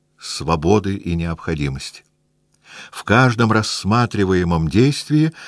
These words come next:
мы видим известную долю свободы и известную долю необходимости.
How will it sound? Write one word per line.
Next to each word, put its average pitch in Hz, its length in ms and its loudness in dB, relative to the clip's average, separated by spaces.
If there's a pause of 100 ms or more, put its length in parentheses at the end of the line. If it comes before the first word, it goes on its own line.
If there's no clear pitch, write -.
(140)
мы 98 140 4
видим 113 380 4
известную 107 800 0
долю 95 320 0
свободы 120 720 0 (340)
и 104 220 2
известную 113 720 0
долю 95 440 0 (160)
необходимости. 73 880 -6